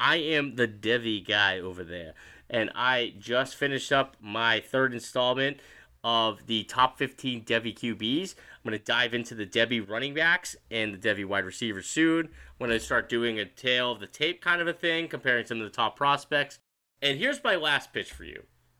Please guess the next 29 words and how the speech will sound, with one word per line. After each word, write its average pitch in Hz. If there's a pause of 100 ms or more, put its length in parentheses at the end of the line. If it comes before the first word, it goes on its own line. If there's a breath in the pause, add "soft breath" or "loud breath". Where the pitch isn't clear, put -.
for -
anybody 143
in 123
the 113
Dynasty 104
community. 85 (360)
If 208
you 202
do 185
not 233
play 214
Devy, 143 (360)
you 147
should 123
really 143
look 127
into 123
it. 160 (100)
It 135
is 131 (380)
one 123
of 185
the 190
most 180
fun 165
formats 165
I've 131
ever 147
had, 123